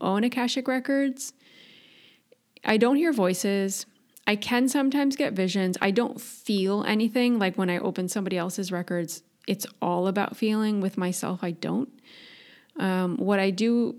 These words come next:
with myself, it's more like it's my thoughts. It's like thoughts coming into my brain. It's my own voice. I don't hear voices outside of me.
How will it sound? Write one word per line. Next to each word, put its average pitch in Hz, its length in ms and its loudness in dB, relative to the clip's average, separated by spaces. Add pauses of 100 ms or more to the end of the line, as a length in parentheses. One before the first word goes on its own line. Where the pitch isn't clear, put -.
with 208 200 2
myself, 214 360 2
it's 233 120 0
more 208 180 4
like 190 320 0
it's 208 220 0
my 190 200 2
thoughts. - 600 -2
It's 208 140 -2
like 202 160 0
thoughts - 340 2
coming 190 260 2
into 185 200 0
my 170 120 0
brain. - 460 -2
It's 202 140 -4
my 214 140 4
own 202 180 4
voice. - 480 -2 (240)
I 196 40 0
don't 196 160 2
hear 196 380 2
voices 180 420 0
outside 170 400 -2
of 160 100 -8
me. - 280 -4